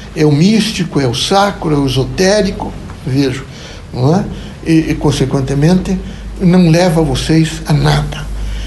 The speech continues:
Ele leva um processo de repetição, não é? A, a metafísica, pelo menos, mostra a vocês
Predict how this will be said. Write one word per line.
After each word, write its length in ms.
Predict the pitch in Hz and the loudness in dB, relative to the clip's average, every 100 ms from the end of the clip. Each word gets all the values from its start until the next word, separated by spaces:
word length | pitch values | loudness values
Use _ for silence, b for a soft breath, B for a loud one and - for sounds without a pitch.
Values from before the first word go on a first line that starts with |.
| B | B
Ele 180 | 185 190 | 2 4
leva 180 | 220 220 | 4 4
um 140 | 214 | 4
processo 460 | 202 165 185 156 156 | 4 2 2 2 2
de 20 | |
repetição, 480 | - 139 - 117 101 B B B B - | 0 -2 -4 -6 -6 B B B B -6
não 160 | 131 | 0
é? 60 | 143 | 0
A, 500 | 160 - 143 - 160 | 0 -4 -6 -6 -2
a 40 | |
metafísica, 840 | 139 135 147 127 214 214 196 - 175 B B - | 0 0 0 0 2 2 0 -4 -4 B B 0
pelo 160 | 208 | 2
menos, 280 | 214 254 196 | 4 4 4
mostra 440 | 180 226 247 - 180 | 4 4 2 0 0
a 40 | |
vocês 500 | 147 135 233 247 - | 0 2 2 0 -2